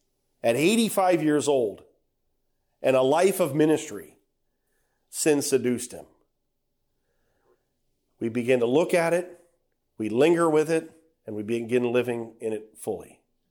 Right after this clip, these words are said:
Can I just encourage you today? Deal with strife in your marriage,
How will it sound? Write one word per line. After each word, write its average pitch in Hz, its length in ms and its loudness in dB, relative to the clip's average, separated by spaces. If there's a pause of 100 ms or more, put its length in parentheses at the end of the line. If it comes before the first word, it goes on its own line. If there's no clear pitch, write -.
(580)
Can 113 140 -6
I 110 80 -2
just 131 240 -6
encourage 120 460 -6
you 104 100 -6
today? 95 480 -8 (1400)
Deal 123 220 4
with 131 140 2
strife 110 580 -8 (880)
in 92 60 -16
your 90 80 -14
marriage, 131 580 0